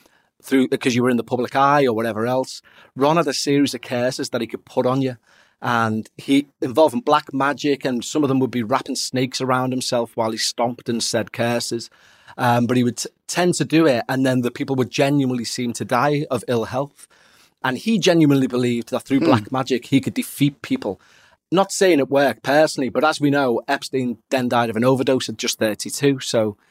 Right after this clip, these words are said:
Speaker 1: you know, he died young, you know. So I'm not
Speaker 2: Right.
Speaker 1: saying he was cursed, but
Speaker 2: Very.
Speaker 1: it's arguably coincidental.
Speaker 2: Especially with the craze. Just
Speaker 1: <laughs> Yeah,
Speaker 2: rotters.
Speaker 1: just a pair of rotters, mate. That's all they are.
Speaker 2: <laughs>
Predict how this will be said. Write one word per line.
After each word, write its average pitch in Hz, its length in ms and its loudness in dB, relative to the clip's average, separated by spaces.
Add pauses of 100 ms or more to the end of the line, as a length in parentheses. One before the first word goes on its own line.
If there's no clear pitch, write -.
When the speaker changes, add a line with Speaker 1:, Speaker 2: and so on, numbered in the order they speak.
(500)
Speaker 1:
you 131 100 -4
know, 110 200 -2 (240)
he - 160 -10
died 147 360 2
young, 160 320 2 (220)
you 139 160 -2
know. 107 160 -2
So - 260 -6
I'm 139 120 4
not 180 80 8
Speaker 2:
Right. 165 100 4
Speaker 1:
saying 143 160 4
he 123 80 0
was 117 140 -4
cursed, 131 520 -2
but 139 280 4 (100)
Speaker 2:
Very. 135 400 -2 (420)
Speaker 1:
it's 117 140 -2
arguably 160 400 2
coincidental. 117 640 -4
Speaker 2:
Especially - 360 -2
with 117 100 -10
the 127 80 -8
craze. 127 520 2
Just 123 200 0
Speaker 1:
<laughs> - 20 4
Yeah, - 100 2
Speaker 2:
rotters. 131 280 4
Speaker 1:
just 127 240 4
a 196 80 8
pair 127 140 2
of 113 60 0
rotters, 160 360 4
mate. 190 180 4
That's 180 160 4
all 170 180 6
they 117 100 0
are. 131 220 -2
Speaker 2:
<laughs> - 500 -10